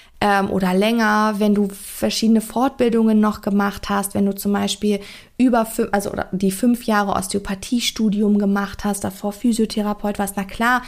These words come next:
hast du dann schon wirklich viel medizinisches Wissen. Ich würde dir trotzdem wirklich empfehlen, bis zu deiner Prüfung,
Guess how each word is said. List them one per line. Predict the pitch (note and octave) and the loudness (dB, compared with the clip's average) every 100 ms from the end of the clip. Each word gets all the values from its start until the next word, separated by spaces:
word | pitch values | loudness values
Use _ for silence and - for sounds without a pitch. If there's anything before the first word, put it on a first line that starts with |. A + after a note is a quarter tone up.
| - - | -16 -12
hast | - A#3+ - | -2 -2 0
du | A3+ | 0
dann | G#3+ A3 | 2 2
schon | A3 G#3+ G#3 G#3 - - - | 0 0 0 -2 -6 -20 -8
wirklich | F#3+ F#3+ - G#3+ F#3+ - | 0 2 2 0 -4 -2
viel | A3+ A3+ | 2 4
medizinisches | G#3+ G3+ G3 G#3 G3 F#3+ - F3+ | 4 2 0 2 2 0 -2 0
Wissen. | G#3 - C#4+ D#4+ - - - | 0 2 0 -2 -6 -20 -6
Ich | G3+ | 0
würde | A#3 A3 | 2 0
dir | |
trotzdem | - - B3+ - - A#3 A3 G#3+ | -2 0 0 -2 0 2 4 4
wirklich | A3+ C4 B3+ - | 2 2 0 0
empfehlen, | A3 G#3+ - G#3 G#3 G3+ | 0 0 0 2 2 2
bis | B3 - | 0 0
zu | A3+ | 0
deiner | G#3 G3+ G3+ | 0 0 -2
Prüfung, | - A3+ G#3+ - A#3 B3+ D4 | -2 0 0 0 0 2 -2